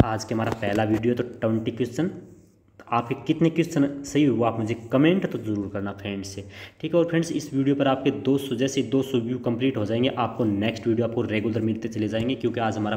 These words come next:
पहला वीडियो है, तो इससे आपको पता भी चल जाएगा कि आपके पास, ठीक है। तो आप वीडियो को ज़्यादा से ज़्यादा शेयर जरूर करना दोस्तों, चैनल को सब्सक्राइब तो जरूर करना, जिससे आगे आपकी इंपॉर्टेंट जो भी वीडियो है आपको मिलते रहे, ठीक है फ्रेंड्स।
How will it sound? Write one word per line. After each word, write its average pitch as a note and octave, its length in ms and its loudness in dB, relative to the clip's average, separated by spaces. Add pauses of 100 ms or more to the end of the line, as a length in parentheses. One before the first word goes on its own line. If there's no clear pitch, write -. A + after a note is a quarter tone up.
(160)
पहला G2 280 -2
वीडियो G#2 340 0
है, B2+ 160 -2 (360)
तो - 120 -8
इससे A#2+ 180 0
आपको A2+ 280 0
पता A#2 200 0
भी A#2 100 4
चल A#2 160 -2
जाएगा A#2 240 0
कि A#2+ 120 0
आपके A2+ 220 -2
पास, A2+ 260 0 (460)
ठीक E3+ 200 -2
है। - 320 -6 (540)
तो A#2 60 -2
आप A2+ 120 -4
वीडियो A2+ 220 4
को B2 100 4
ज़्यादा A#2 280 0
से A2 60 -2
ज़्यादा A2+ 220 0
शेयर G#2+ 440 -2
जरूर G#2 280 -4
करना G2+ 180 -4
दोस्तों, G2+ 280 -6
चैनल G#2 240 -2
को G#2+ 140 -6
सब्सक्राइब A2+ 500 -2
तो A2 80 -2
जरूर G#2 240 -4
करना, A#2 160 0
जिससे A2 200 -2
आगे A2 140 0
आपकी G#2+ 220 -2
इंपॉर्टेंट A2 440 -2
जो A2+ 160 0
भी G#2+ 120 2
वीडियो G#2+ 260 0
है G#2+ 60 0
आपको G#2 200 -4
मिलते F#2 540 -6
रहे, E2+ 160 -6 (460)
ठीक C#3+ 180 2
है D#3+ 60 6
फ्रेंड्स। E3 380 -2